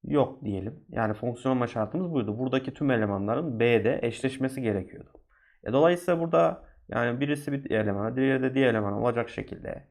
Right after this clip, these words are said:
açıkta, burada açıkta eleman kalabilir. B kümesinde, A kümesinde açıkta eleman kalmayacaktı. Aynı şekilde ikinci şartımız da neydi? Buradaki bir eleman arkadaşlar sadece bir elemana gidebilirdi. Yani buradaki bir sayısı, isterseniz buraya bir de C elemanını ekleyin.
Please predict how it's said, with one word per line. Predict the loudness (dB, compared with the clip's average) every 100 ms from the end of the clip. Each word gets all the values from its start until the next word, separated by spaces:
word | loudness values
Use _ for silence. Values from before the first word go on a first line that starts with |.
| -2
açıkta, | -2 -2 -6 -4 0
burada | 4 6
açıkta | 6 2 0
eleman | 0 2 -2 0
kalabilir. | 2 4 2 -2 -2
B | 0 0
kümesinde, | 0 -4 -2 0 0
A | 4 4 2
kümesinde | -4 -8 -6
açıkta | -8 -4 -4
eleman | -2 -2
kalmayacaktı. | 2 2 2 -4 -10 _ _ _ _ _ -2
Aynı | 2 4 2
şekilde | -2 -4 -4
ikinci | -6 -4 -4
şartımız | 2 2 2 -2 -2
da | -2
neydi? | -2 -2 -2 -6 -10 _ _ _ _ _ -6
Buradaki | 0 2 2 0
bir | 2
eleman | 4 4 2 0
arkadaşlar | -2 -4 -6 -2 -2
sadece | 0 4 4 4 0 -4 -4
bir | -6 2 4
elemana | 4 4 -2
gidebilirdi. | -6 -12 -14 -14 -14 -18 _ _ -8
Yani | -2 0
buradaki | 2 0 2
bir | 0 0
sayısı, | 2 2 2
isterseniz | -2 0 0 0 0
buraya | 2 2
bir |
de | 0 2
C | 4
elemanını | 4 4 2 0 0
ekleyin. | -2 -4 -4 -4 -6